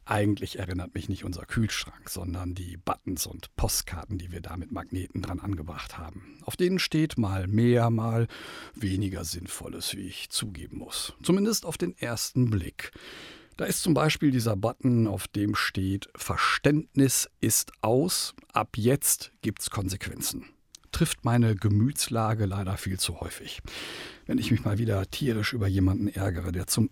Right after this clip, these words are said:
x-ten Mal den gleichen Fehler macht. Wenn die Kinder zum wiederholten Male wahlweise im Sommer die Terrassentür oder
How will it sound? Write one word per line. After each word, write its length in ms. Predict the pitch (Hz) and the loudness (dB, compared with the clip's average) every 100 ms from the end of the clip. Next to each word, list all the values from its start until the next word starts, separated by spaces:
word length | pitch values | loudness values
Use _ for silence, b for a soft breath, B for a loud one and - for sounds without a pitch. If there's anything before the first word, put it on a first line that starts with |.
| - | 4
x-ten 520 | 170 - - - 110 | 4 6 0 2 0
Mal 360 | 95 95 98 98 | 2 2 4 4
den 160 | 87 90 | 2 -2
gleichen 360 | - 92 101 | -4 -4 -4
Fehler 320 | - 95 85 | -2 -4 -4
macht. 440 | 85 - - - - _ _ _ | -8 -10 -10 -10 -18 _ _ _
Wenn 120 | 104 117 | 4 4
die 80 | |
Kinder 420 | 117 139 131 87 - | 8 12 12 10 2
zum 400 | 101 98 95 101 | 4 4 4 4
wiederholten 540 | 113 98 123 143 110 | 4 8 8 8 6
Male 360 | 101 113 104 98 | 6 6 4 4
wahlweise 520 | 107 117 110 104 104 | 4 4 6 4 4
im 100 | 110 | 4
Sommer 300 | 101 113 107 | 6 6 6
die 100 | 101 | 2
Terrassentür 720 | 104 104 131 147 - 165 147 | 2 4 4 4 6 6 8
oder 280 | 131 120 | 8 8